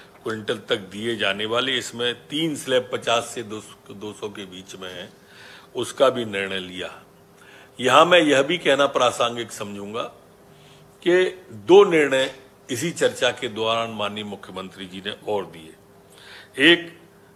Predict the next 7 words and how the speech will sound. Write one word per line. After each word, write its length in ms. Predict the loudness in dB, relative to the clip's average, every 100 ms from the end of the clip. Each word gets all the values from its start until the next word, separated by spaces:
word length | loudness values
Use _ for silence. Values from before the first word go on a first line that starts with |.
| -20
धान 400 | -8 2 4 4
के 140 | 2 0
उद्योग 480 | 2 -2 0 0 2
लगाने 400 | 2 2 -2 -6
के 160 | -8
लिए 200 | -6 -6
प्रदेश 440 | -6 -8 -6 -10